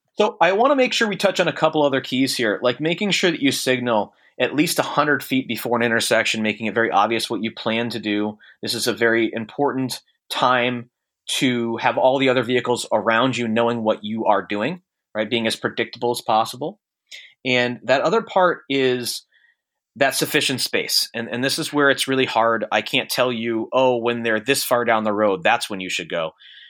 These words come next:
Because all roads have different speeds. People are maybe driving over the speed limit or below the speed limit. Conditions change, like Dan was saying. And so it's really just, a, they're gonna get this through experience. And so make sure you model it a couple times and talk about what that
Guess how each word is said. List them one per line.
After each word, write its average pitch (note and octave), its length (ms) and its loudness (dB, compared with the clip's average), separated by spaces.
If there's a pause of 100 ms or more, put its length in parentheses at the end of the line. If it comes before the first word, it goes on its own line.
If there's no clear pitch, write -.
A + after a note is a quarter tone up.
(220)
Because C#3 300 2
all D3 400 2
roads C#3+ 320 2
have C3 140 0
different A#2+ 300 -2
speeds. D#3 760 0
People A#2+ 300 -2
are A2 360 4
maybe A2+ 240 -2
driving G#2 300 2
over D#3 180 2
the D3 80 0
speed C#3 200 0
limit C3 180 -2
or G#2+ 40 -4
below B2+ 220 2
the D3+ 80 -2
speed C#3 220 -2
limit. C3 220 -4
Conditions D3+ 520 -2
change, C3 380 0
like A2+ 140 -4
Dan D3+ 240 0
was C#3 140 -4
saying. B2+ 340 -4 (680)
And B2+ 120 -2
so D#3+ 80 4
it's D3+ 160 -2
really G#3 200 2
just, E3+ 220 -2
a, D3 160 -4
they're C#3+ 140 2
gonna F3 180 2
get F#3 160 0
this G3+ 180 0
through F#3 180 0
experience. F3+ 760 0
And C#3+ 120 -8
so E3 80 2
make E3 180 0
sure - 160 -2
you G#3+ 120 0
model F3+ 400 4
it C#3+ 60 2
a B2 60 -2
couple G#2+ 260 -4
times F2+ 300 -12
and A#2+ 100 -10
talk F3 280 2
about B2 380 0
what A2 320 -2
that G#2+ 260 0